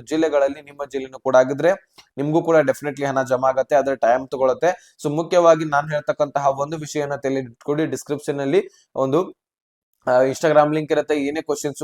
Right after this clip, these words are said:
ಕ್ವೆರೀಸ್ ಇದ್ರೂ ಸಹಿತ ನನಗೆ ಅಲ್ಲಿಂದ ಮೆಸೇಜ್ ಮಾಡಿ, ನಾನು ನಿಮ್ಗೆ definitely ರಿಪ್ಲೈ ಕೊಡ್ತೀನಿ. ಆದ್ರೆ ನಮ್ಮ Instagram ಅಕೌಂಟ್ ಗೆ ಫಾಲೋ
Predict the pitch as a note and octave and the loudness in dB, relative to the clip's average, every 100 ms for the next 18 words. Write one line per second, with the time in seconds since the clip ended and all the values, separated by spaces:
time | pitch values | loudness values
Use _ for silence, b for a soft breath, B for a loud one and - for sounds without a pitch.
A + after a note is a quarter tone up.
0 | C#3 C#3 C#3 C3+ C3+ C3+ C#3+ C#3+ C#3 C3 | -4 -2 0 -4 -6 -6 -4 -4 -6 -2
1 | B2+ A#2+ B2 A#2+ A#2+ - C#3+ C#3 C3+ C#3+ | 0 0 0 -4 -2 -4 -4 -2 -2 -2
2 | C3 B2+ C3 C#3+ B2 C3+ C3 C3 A#2+ A2 | -8 -8 -6 -4 -4 -6 -6 -4 -4 -2
3 | A#2+ B2+ A#2+ C#3 D3 C3+ B2+ B2+ B2+ A#2+ | -2 -2 -6 -4 -2 -2 -4 -4 -4 -4
4 | A#2 C3+ B2+ B2 A#2 B2 B2 C3 - A#2 | -6 -6 -4 -4 -6 -6 -8 -6 -2 0